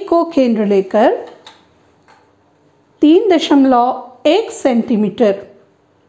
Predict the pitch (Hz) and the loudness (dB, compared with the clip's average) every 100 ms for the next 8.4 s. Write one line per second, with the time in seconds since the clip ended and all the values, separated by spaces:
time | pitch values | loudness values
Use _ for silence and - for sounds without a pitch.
0 | _ _ _ _ _ _ _ _ _ _ | _ _ _ _ _ _ _ _ _ _
1 | _ 311 359 330 302 247 214 226 - _ | _ -2 0 0 0 0 -2 -4 -12 _
2 | _ 247 240 240 320 302 - - 196 - | _ -4 -4 -2 -2 -2 -4 -4 -4 -2
3 | 208 190 226 - - _ _ _ _ _ | 0 0 -2 -6 -12 _ _ _ _ _
4 | _ _ _ _ _ _ _ _ _ _ | _ _ _ _ _ _ _ _ _ _
5 | _ _ _ _ _ _ _ _ _ _ | _ _ _ _ _ _ _ _ _ _
6 | _ _ _ _ _ _ 403 294 _ _ | _ _ _ _ _ _ _ _ _ _
7 | _ _ _ _ _ _ 254 233 285 320 | _ _ _ _ _ _ -6 -2 -2 -2
8 | - 311 330 | -2 0 0